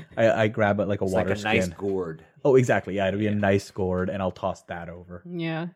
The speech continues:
Speaker 4: and, yeah, I catch it and then uncork it. Uh, for
Speaker 2: He
Speaker 4: you and the baby.
Speaker 2: He kinda si-, si-, sips a little bit to, just to test it, and then he gives some to the baby. He says,
Speaker 4: <laughs>
Speaker 2: "A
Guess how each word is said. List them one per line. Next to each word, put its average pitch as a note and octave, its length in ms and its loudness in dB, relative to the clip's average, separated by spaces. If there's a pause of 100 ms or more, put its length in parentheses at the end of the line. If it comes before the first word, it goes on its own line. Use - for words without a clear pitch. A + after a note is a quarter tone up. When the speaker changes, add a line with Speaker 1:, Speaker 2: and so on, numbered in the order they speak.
Speaker 4:
and, E3+ 340 -10 (380)
yeah, F3 180 -8
I D#3 80 -8
catch D#3+ 360 -6
it D#3 280 -4 (420)
and E3 120 -10
then D#3 120 -12
uncork E3 500 -10
it. D#3 200 -6 (1300)
Uh, F#3+ 240 -4
for G#3 140 -4
Speaker 2:
He G#3+ 60 -2
Speaker 4:
you A3 100 -2
and A3 120 0
the G#3 40 0
baby. G3 520 0
Speaker 2:
He - 40 -
kinda G#2+ 240 -10
si-, - 240 -18
si-, - 240 -20
sips - 300 -18
a G#2 40 -12
little G2+ 180 -12
bit G2+ 260 -14
to, G2 80 -20
just - 200 -20
to G2 60 -20
test - 360 -20
it, A#2+ 120 -20
and A2+ 80 -20
then F#2+ 120 -20
he F#2+ 100 -20 (320)
gives F#2 160 -18
some E2+ 140 -16
to D#2+ 80 -20
the E2 100 -14
baby. D#2 280 -12
He F#2 120 -20
says, D#2 240 -20 (240)
Speaker 4:
<laughs> - 240 -14
Speaker 2:
"A - 60 0